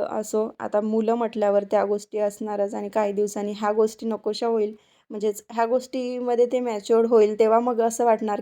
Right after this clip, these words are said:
की आपल्याला हे क्षण परत अनुभवायला कधी भेटतील. पण आता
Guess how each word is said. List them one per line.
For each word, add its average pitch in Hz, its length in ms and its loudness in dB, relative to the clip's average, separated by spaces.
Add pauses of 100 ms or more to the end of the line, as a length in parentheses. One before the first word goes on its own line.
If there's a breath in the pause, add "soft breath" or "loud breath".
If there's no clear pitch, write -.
की 226 60 -6
आपल्याला 208 380 -2
हे 220 260 2
क्षण 208 300 -2
परत 202 340 4
अनुभवायला 202 540 -4
कधी 202 260 -6
भेटतील. 202 380 -6 (500 soft breath)
पण 220 100 -8
आता 208 320 -2